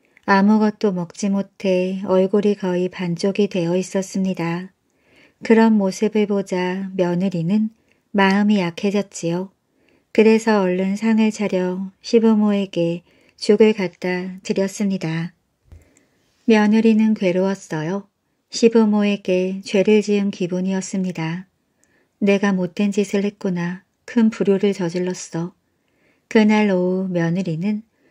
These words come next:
오랜만에 일거리를 얻게 되었습니다. 이웃의 논에 모를 심는 일이었어요. 아무것도 먹지 못해 기운이 없었지만 며느리는 들판으로 나가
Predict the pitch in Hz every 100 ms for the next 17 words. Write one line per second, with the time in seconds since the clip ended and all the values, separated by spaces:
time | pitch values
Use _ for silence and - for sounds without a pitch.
0 | _ _ 196 202 214 208 208 196 190 196
1 | 202 190 185 180 220 214 208 202 165 -
2 | 180 196 190 - 190 185 160 160 175 -
3 | _ _ _ _ _ _ 214 220 220 -
4 | 220 190 185 185 185 190 190 185 180 190
5 | 226 226 214 208 190 165 175 180 - -
6 | 147 170 202 _ _ _ _ _ _ _
7 | - 196 208 220 208 208 214 196 175 -
8 | 196 190 190 _ 190 180 185 190 190 -
9 | 190 196 190 160 - 185 180 - 156 196
10 | 208 - _ _ _ _ _ 208 196 190
11 | 214 214 196 208 202 202 180 196 202 202
12 | 202 190 170 165 170 165